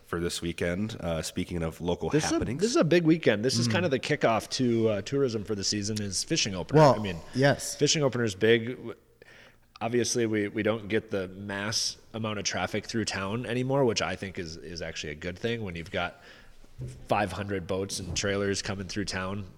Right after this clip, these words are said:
Speaker 2: uh, on Friday afternoon trying to get to their lakes,
Speaker 1: Mm-hmm.
Speaker 2: uh, for opener. But yeah, this is, this is it. I mean, most, like we said earlier, most of the docks and the lifts are in now for the season. Um, people are ready to go, so it'll be, it'll be a mad, mad rush.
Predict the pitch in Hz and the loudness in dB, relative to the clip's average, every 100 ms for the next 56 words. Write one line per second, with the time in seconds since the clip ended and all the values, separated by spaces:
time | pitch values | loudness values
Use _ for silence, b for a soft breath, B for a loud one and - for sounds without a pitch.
0 | - 80 73 73 - 90 87 - - 98 | -12 -8 -8 -10 -10 -10 -10 -12 -2 0
1 | 98 95 101 - 95 95 98 101 92 90 | 2 0 -2 -4 -6 -4 -4 -4 -4 -2
2 | 95 101 90 87 87 101 - - - B | -4 -4 -6 -6 -2 -4 -2 -4 -6 B
3 | 82 82 82 - 76 87 90 101 117 127 | -16 -14 -8 -4 -4 -2 -2 -2 0 0
4 | 139 b b b b _ _ - 101 107 | -2 b b b b _ _ -14 4 4
5 | 92 - - 110 113 98 104 139 110 135 | 4 -4 -2 4 4 4 2 2 2 2
6 | 135 113 139 - 90 104 101 110 107 - | 4 6 6 4 2 0 2 2 2 2
7 | 107 117 113 104 107 110 107 104 - 87 | 4 4 4 6 6 6 6 2 0 0
8 | 87 104 - 95 90 90 104 - 87 82 | 0 0 -2 -6 -4 -4 -4 -4 -4 -4
9 | 101 123 131 135 135 135 123 135 131 135 | -4 -2 0 0 2 4 4 4 4 2
10 | 139 B B B - 87 82 82 - 117 | 0 B B B -4 -2 0 -2 -4 0
11 | 123 117 110 92 101 80 - 82 82 107 | 4 4 4 4 2 2 -2 -4 0 2
12 | 110 104 101 110 110 117 104 101 107 104 | 4 4 2 -4 -2 0 0 2 0 -2
13 | 101 - 110 117 113 110 - - | -6 -4 0 2 4 4 4 -2